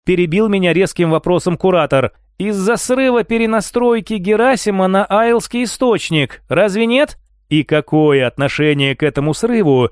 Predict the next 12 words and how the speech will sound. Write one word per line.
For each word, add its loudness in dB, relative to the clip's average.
имел 0
сотрудник -2
контрольно-ревизионного 0
дивизиона?" 0
усмехнулся 0
Альберт 0
Павлович. 0
"Не 2
все -2
так -4
просто, 0
Петенька, -2